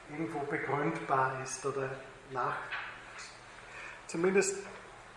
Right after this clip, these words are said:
verstehend, nachvollziehbar, auch wenn man sich dem nicht anschließen muss, beziehungsweise auch wenn man sagt, ja, Menschen sind halt auch bösartig und brutal und grausam, sie sind auch was anderes noch.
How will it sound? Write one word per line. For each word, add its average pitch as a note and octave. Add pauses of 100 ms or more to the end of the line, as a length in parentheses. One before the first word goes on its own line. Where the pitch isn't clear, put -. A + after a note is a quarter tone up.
verstehend, F#3
nachvollziehbar, E3+
auch E3
wenn D#3+
man F3
sich E3
dem D#3+
nicht E3
anschließen C#3+
muss, D#3+
beziehungsweise E3+ (800)
auch E3
wenn E3
man F3
sagt, E3 (640)
ja, D#3+
Menschen D#3+
sind F3+
halt F3
auch -
bösartig E3
und F3
brutal E3+
und -
grausam, E3
sie -
sind E3
auch C#3
was D3
anderes F#3+
noch. F3+